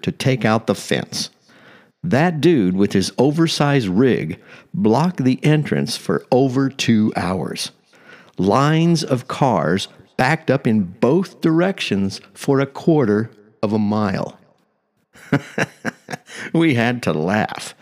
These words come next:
This was our first afternoon fiasco. Oh, brother,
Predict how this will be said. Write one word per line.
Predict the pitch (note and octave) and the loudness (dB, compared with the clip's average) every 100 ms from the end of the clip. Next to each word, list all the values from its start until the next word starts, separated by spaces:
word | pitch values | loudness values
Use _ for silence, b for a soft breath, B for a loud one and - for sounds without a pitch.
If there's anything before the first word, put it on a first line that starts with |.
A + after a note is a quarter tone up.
| B B B B - | B B B B -2
This | E3 F3+ | -2 0
was | D3+ A2 | 0 0
our | F2+ E2+ | 2 0
first | - - E3 E2 - - - - | -4 -2 0 2 -2 -8 -14 -4
afternoon | C3+ D3 - C#3 C#3 A2+ G#2+ G#2+ | -2 -2 0 0 2 2 2 0
fiasco. | - A2 E2 C2+ B1+ - - - - - _ _ b b b b b - | -2 0 0 0 -2 -4 -6 -8 -12 -20 _ _ b b b b b -4
Oh, | A#3 D#3+ | 0 2
brother, | F#2 E2+ F#2 G2+ F#2 - - | 2 2 2 0 -4 -8 -12